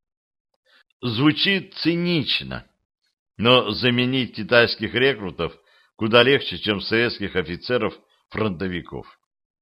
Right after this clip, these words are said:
Мало-помалу стало налаживаться. За три года можно выдрессировать даже обезьяну, но не научить её думать, принимать самостоятельные решения, исходя из обстановки,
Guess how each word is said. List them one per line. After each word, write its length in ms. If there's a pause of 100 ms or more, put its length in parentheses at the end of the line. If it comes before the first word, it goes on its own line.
(640)
Мало-помалу 920
стало 420
налаживаться. 1120 (400)
За 200
три 280
года 340
можно 340
выдрессировать 880
даже 260
обезьяну, 800 (640)
но 220
не 140
научить 580
её 160
думать, 640 (400)
принимать 440
самостоятельные 880
решения, 800 (480)
исходя 480
из 120
обстановки, 1000